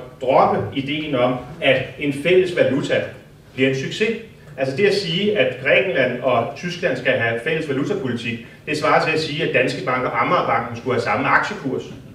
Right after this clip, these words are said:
Det kommer bare ikke til at fungere, fordi landene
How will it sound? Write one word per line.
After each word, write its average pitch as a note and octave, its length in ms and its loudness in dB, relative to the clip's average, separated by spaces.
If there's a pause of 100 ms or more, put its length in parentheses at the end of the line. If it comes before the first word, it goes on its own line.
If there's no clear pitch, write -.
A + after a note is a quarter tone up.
(520)
Det A#2 100 -14
kommer A2+ 160 -10
bare C#3 100 -6
ikke D3 120 -10
til E3 60 -10
at D#3+ 100 -8
fungere, A3 340 -10 (300)
fordi G3+ 520 -4 (120)
landene C3 420 0